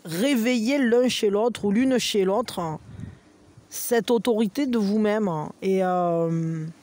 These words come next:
et cet amour de vous-même.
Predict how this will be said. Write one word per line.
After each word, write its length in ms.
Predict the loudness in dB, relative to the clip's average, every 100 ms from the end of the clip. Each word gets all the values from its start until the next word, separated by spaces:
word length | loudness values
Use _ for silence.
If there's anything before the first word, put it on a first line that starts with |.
| -20 -20 -20 -20 -20 -20 -20 -20 -20 -20 -20 -6
et 80 | -4
cet 240 | -2 0
amour 480 | 2 2 2 0 -2 -2
de 120 | 0
vous-même. 420 | 0 -2 -2